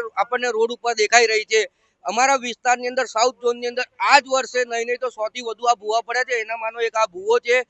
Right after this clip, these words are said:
જે સાત થી આઠ ફૂટ ઊંડો ભુવો પડ્યો છે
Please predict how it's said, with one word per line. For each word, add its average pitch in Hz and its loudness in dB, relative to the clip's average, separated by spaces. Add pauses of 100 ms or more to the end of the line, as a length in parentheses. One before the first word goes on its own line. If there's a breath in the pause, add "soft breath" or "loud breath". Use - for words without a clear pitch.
(300)
જે 240 4
સાત 202 -2
થી 247 -4
આઠ 214 6 (100)
ફૂટ 240 -10
ઊંડો 208 0
ભુવો 208 0
પડ્યો 233 0
છે 233 0